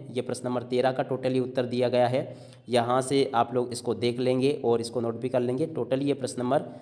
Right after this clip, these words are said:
तेरह का उत्तर यहाँ पर आपको दिया गया है। तो मुझे उम्मीद है प्यारे विद्यार्थियों कि आपने प्रश्न नंबर तेरह को भी note कर लिया होगा। अब प्रश्न नंबर तेरह के बाद में ये तेरह के अथवा वाले प्रश्न को देख लें, ये जो पूछा गया आप सभी से। यहाँ से आप लोग इस प्रश्न को देख लें और ये इसका उत्तर लिखा पूरा।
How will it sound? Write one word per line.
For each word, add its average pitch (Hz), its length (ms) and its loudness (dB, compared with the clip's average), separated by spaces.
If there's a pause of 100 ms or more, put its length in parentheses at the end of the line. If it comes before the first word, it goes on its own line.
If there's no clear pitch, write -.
(140)
तेरह 135 200 6
का 147 140 2
उत्तर 135 240 2
यहाँ 113 200 -2
पर 123 140 2
आपको 135 320 2 (140)
दिया 117 260 0
गया 113 200 0
है। 113 140 -2 (360)
तो 123 60 -8
मुझे 127 180 0
उम्मीद 123 340 -2
है 160 60 4
प्यारे 135 240 2
विद्यार्थियों 123 500 0
कि 135 120 -2
आपने 123 220 2
प्रश्न 120 220 -6
नंबर 123 200 -2
तेरह 123 280 2
को 131 140 2
भी 127 100 0
note 127 220 -4
कर 123 80 0
लिया 123 200 0
होगा। 123 320 0 (320)
अब 123 80 -4
प्रश्न 131 240 -2
नंबर 143 160 2
तेरह 139 260 4
के 139 140 -2
बाद 131 220 4
में 139 300 2
ये 123 240 0
तेरह 127 300 4
के 135 160 -2
अथवा 131 240 0
वाले 131 200 4
प्रश्न 131 300 -2
को 131 120 0
देख 127 200 0
लें, 139 240 -2
ये 117 140 0
जो 120 100 -2
पूछा 120 280 -4
गया 127 180 4
आप 123 100 0
सभी 117 240 -4
से। 135 220 -4 (360)
यहाँ 117 280 2
से 131 120 -2
आप 127 140 0
लोग 131 120 -2
इस 127 140 -4
प्रश्न 127 280 -4
को 127 120 -2
देख 120 200 0
लें 151 240 -2
और 117 120 0
ये 120 160 0
इसका 120 200 -4
उत्तर 113 220 -4
लिखा 127 300 0
पूरा। 131 320 -2